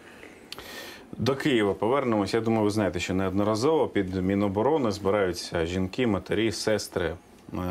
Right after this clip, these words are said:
які перекривають дорогу, які хочуть, щоб їх почули в Міноборони. Але збираються вони там за різними причинами, бо одні збираються, е, е, за ротацію, за те, щоб їх хлопців повернули,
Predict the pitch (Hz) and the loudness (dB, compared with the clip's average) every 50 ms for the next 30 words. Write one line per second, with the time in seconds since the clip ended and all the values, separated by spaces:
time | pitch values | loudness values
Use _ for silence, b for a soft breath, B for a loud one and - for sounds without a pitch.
0 | 90 87 87 87 90 90 - 113 - - 98 98 - 101 95 92 90 87 87 98 | -2 -2 -2 -4 -4 -2 -4 -2 -2 -2 -2 -2 0 0 2 2 2 0 0 0
1 | 104 127 156 160 - - 104 90 85 - - 107 107 95 80 - - - - - | 0 2 0 0 0 0 -2 -2 -2 -2 -2 0 0 0 -2 -4 -10 -20 -20 -6
2 | - 110 101 104 - - 101 95 101 101 - - 107 104 - - 113 107 101 95 | -4 -2 -2 -2 -4 -2 -2 0 -2 -2 -2 -2 -2 -2 0 0 0 2 2 2
3 | 90 95 95 95 98 95 95 101 98 95 92 80 73 69 - - B B B B | 0 0 0 0 0 0 2 2 2 2 0 -2 -4 -6 -10 -16 B B B B
4 | B B B B B B B B B - 101 110 123 139 151 147 - - - - | B B B B B B B B B -2 0 2 2 2 2 0 -2 -4 -8 -8
5 | - 64 64 95 90 - - 101 117 127 147 156 143 - - 123 107 98 101 107 | -6 -4 -4 -4 -6 -6 -4 0 0 0 0 0 -4 -2 0 0 2 2 2 2
6 | 113 117 107 - - 80 78 82 87 98 110 117 113 98 87 92 87 85 80 76 | 2 0 -2 -2 -2 -4 -2 -2 0 0 2 2 2 0 -2 -2 -4 -2 -4 -4
7 | 80 - - - - 85 - - - 147 143 123 107 95 87 82 80 80 85 95 | -6 -8 -8 -6 -6 -6 -4 -2 -2 0 0 0 0 0 0 -2 -2 -4 -6 -4
8 | 113 - 90 90 85 82 - - 95 101 98 101 113 113 104 95 90 92 95 98 | -2 0 0 2 0 -2 -2 -2 -2 -2 0 2 0 0 0 0 0 2 2 4
9 | 98 92 90 82 - - - 95 87 82 80 80 - - - - - - 60 85 | 4 2 2 0 -4 -4 -2 0 0 0 0 -2 -4 -10 -16 -18 -14 -10 -8 -6
10 | 90 87 82 82 85 82 82 82 82 82 80 80 - - - - 82 - - - | -6 -4 -4 -4 -4 -4 -4 -4 -4 -4 -6 -6 -8 -12 -12 -12 -12 -12 -12 -12
11 | - - - - - - - - - - 113 104 98 92 92 92 - 135 131 - | -14 -14 -16 -16 -16 -16 -16 -18 -16 -10 -2 0 2 2 2 0 0 0 -2 -2
12 | - - - 80 78 - - - 113 123 - - 95 87 - - - 82 82 - | -4 -6 -6 -6 -8 -10 -14 -14 -14 -14 -6 -4 -4 -4 -4 -6 -6 -6 -8 -10
13 | - - - - - - - - 101 98 87 - - 92 - - 104 95 90 - | -16 -20 -20 -20 -20 -10 -2 -2 0 0 -2 -4 -10 -10 -2 0 0 0 0 -2
14 | 92 87 - 101 95 98 95 98 104 104 104 98 90 85 80 | -4 -2 0 2 2 4 4 4 2 2 2 2 2 0 -2